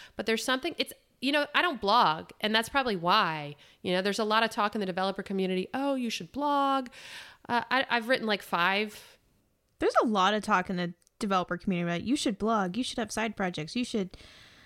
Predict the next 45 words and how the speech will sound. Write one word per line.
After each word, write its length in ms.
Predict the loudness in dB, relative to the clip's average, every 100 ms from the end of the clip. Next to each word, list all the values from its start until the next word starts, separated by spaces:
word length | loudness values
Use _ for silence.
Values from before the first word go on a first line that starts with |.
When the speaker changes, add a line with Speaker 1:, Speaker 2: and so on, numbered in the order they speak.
| -20 -20 _ _ _ _
Speaker 1:
No. 140 | 0 2
Speaker 2:
Why? 640 | 2 -2 0 0 0 -2 0
Speaker 1:
You 80 | 4
don't 80 |
need 100 | 4 4
to 20 |
do 140 | 4 4
Speaker 2:
Yeah. 80 |
Speaker 1:
any 160 | 4 4
of 80 | 0
that. 180 | -2 -2
Let 140 | -2 2
me 100 | 2
just 220 | 0 -4
say, 320 | -2 0 0 -2
you 140 | -2
don't 80 | -2
need 120 | -4
to 40 | -2
do 40 | -2
any 140 | -2
of 80 | -4
that 200 | -4 -6 -10
if 100 | -6
you 80 |
don't 140 | -4 -2
wanna 200 | -4 -6
do 140 | -10
that. 260 | -14 -16 -18 -20 -20 -18 -18 -20 -6
Um, 320 | -2 0 -2 -2
the 120 | -2
blogging 560 | -2 4 4 6 4 4
thing 140 | 0
especially, 880 | 0 -4 -6 -4 -2 0 0 0 0
like, 160 | 0 0
I 80 | -2
love 320 | 0 0 2
that 100 | 0
other 220 | 0 0
people 260 | -2 -4 -4
do 220 | -2 0
and 80 | 2
I 80 | 0
appreciate 640 | -2 -4 -2 -2 -2 0
it, 180 | -2